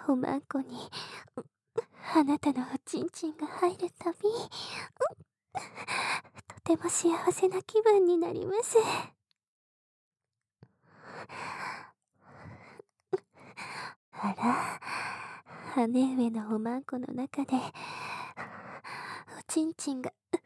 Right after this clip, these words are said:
膨れて、もしかして、そろそろですか？お射精していただけますか？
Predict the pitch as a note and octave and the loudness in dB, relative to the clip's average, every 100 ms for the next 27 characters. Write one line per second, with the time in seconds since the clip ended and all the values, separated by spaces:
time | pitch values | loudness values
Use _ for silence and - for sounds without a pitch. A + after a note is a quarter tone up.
0 | - F4 E4+ - F4+ - - - - - | -4 -2 -2 -8 -4 -2 -2 -6 -6 -10
1 | - _ - _ _ _ _ _ _ - | -12 _ -20 _ _ _ _ _ _ -4
2 | - - - - - _ - - - - | -4 -6 -8 -8 -8 _ 2 2 -2 0
3 | - - - - - - - - - D4 | 2 2 -2 -4 -12 -20 -18 -16 0 2
4 | B3+ - - - - - - - - - | 2 -4 -12 -12 -14 -14 -12 -10 -10 -10
5 | - - - - - - - - D#4 - | -12 -10 -10 -12 -14 -10 -8 0 0 0
6 | - B3+ A#3+ A#3+ - - D4+ F4+ - - | -4 -2 -2 -4 -8 -6 0 2 2 -4
7 | - - - - - - _ _ _ - | -10 -10 -14 -8 -10 -10 _ _ _ 4
8 | - _ _ - - - - - - - | 4 _ _ -8 -8 -10 -10 -12 -14 -16
9 | - - - - - D4 E4 - C#4+ C#4 | -10 -8 -8 0 2 4 2 2 -2 -2
10 | - - D#4 - - E4+ - F#4 G4+ A4 | -6 -2 -2 -2 -2 0 4 6 4 2
11 | - | -10